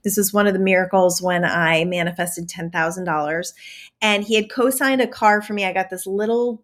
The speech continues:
tiny Mazda, and it was cute and it was fine.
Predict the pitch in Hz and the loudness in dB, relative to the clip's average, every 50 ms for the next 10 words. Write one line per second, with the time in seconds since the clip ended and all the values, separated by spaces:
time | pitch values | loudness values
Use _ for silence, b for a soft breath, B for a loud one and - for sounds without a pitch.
0 | _ - - - - 214 208 214 220 226 220 208 175 165 160 165 175 - - 180 | _ -18 -18 -12 -6 -2 0 2 4 4 4 4 4 2 2 0 -2 -2 0 2
1 | 165 165 180 196 214 - 233 233 233 247 277 269 - - - - - 202 190 190 | 4 4 4 2 2 2 2 4 4 4 4 2 2 -4 -8 -2 2 4 4 4
2 | 196 - 196 196 180 - - 208 208 - - - 202 190 185 175 165 170 160 185 | 4 2 2 -2 -2 -2 -2 -4 -4 -6 -4 -2 0 0 2 0 0 -2 -2 -4
3 | 190 | -6